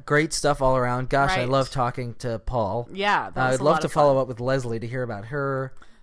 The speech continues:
Speaker 2: Yeah,
Speaker 1: uh,
Speaker 2: we
Speaker 1: what
Speaker 2: should
Speaker 1: she does
Speaker 2: talk
Speaker 1: when she
Speaker 2: about
Speaker 1: stays up late.
Speaker 2: Yeah, we should follow up with Leslie, or we should do an episode maybe with her about junk food or something.
Speaker 1: Oh, that's true.
Speaker 2: You and I are kind of health nuts these days.
Speaker 1: Oh, yeah.
Speaker 2: Oh, baby. So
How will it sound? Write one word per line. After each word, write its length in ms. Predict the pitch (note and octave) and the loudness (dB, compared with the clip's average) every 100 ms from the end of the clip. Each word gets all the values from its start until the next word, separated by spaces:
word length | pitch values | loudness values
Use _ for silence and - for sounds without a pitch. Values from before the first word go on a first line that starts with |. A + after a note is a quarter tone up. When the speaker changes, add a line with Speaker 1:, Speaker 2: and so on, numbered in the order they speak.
| - - - | -18 -16 -10
Speaker 2:
Yeah, 560 | A#2 E3 D#3+ C3+ G#2+ G#2+ | -4 -2 -2 -2 -4 -4
Speaker 1:
uh, 40 | |
Speaker 2:
we 60 | A#2 | -4
Speaker 1:
what 100 | A#2+ | -6
Speaker 2:
should 100 | A#2 | -6
Speaker 1:
she 160 | D#3+ | -4
does 200 | E3 C3 | -2 -2
Speaker 2:
talk 80 | B2 | -4
Speaker 1:
when 80 | A#2 | -8
she 160 | G#2+ E3 | -8 -6
Speaker 2:
about 80 | |
Speaker 1:
stays 320 | - B2+ A2+ G#2 | -6 -6 -6 -6
up 120 | F#2+ | -8
late. 300 | F#2 G2+ - - - | -10 -10 -12 -16 -18
Speaker 2:
Yeah, 340 | A3+ C4+ C4 D#3+ | -12 -6 -4 -4
we 140 | G3+ | -6
should 220 | A3+ C4 | -10 -10
follow 260 | - B3+ C4+ | -2 -2 -2
up 100 | C4+ | -4
with 80 | A3+ G3+ | -8 -4
Leslie, 340 | G#3+ G3+ F3+ | -4 -6 -8
or 200 | - G3+ | -6 -8
we 100 | G#3+ | -8
should 140 | G3+ F3 | -12 -12
do 80 | E3+ | -12
an 60 | |
episode 420 | D#3 D3+ - C3 C3+ | -12 -12 -12 -12 -12
maybe 300 | C#3 C#3+ D3 | -12 -12 -12
with 340 | - C#3+ D3 | -14 -14 -14
her 340 | - C#3+ C3+ A2 | -12 -10 -8 -10
about 280 | - B2+ - | -12 -16 -14
junk 240 | C#3 C#3+ | -14 -14
food 240 | - - - | -14 -14 -14
or 80 | F3 | -14
something. 540 | - - - C#2+ F2+ - - - | -14 -14 -18 -16 -16 -16 -16 -10
Speaker 1:
Oh, 120 | C3 | -6
that's 180 | C#3 - | -6 -8
true. 180 | A2+ G2+ | -10 -10
Speaker 2:
You 80 | |
and 120 | F3 E3 | -10 -12
I 100 | D#3 | -12
are 180 | C3+ F#3+ | -12 -14
kind 220 | - E3 C3+ | -16 -16 -16
of 120 | - | -16
health 300 | D3+ C3+ - | -14 -14 -16
nuts 280 | - - - | -18 -18 -20
these 220 | - - | -18 -16
days. 420 | - - - - - - - - - - | -16 -18 -20 -20 -20 -20 -20 -20 -20 -12
Speaker 1:
Oh, 200 | A2 G#2+ | -8 -8
yeah. 340 | G2 D#2 E2+ A2 | -8 -12 -14 -14
Speaker 2:
Oh, 300 | D3 D3+ D#3+ | -12 -10 -10
baby. 540 | D#3 G2+ E2+ - - E3+ - - - - | -10 -14 -14 -14 -16 -16 -16 -16 -18 -14
So 480 | - B3 A#3+ A#3 | -2 0 2 0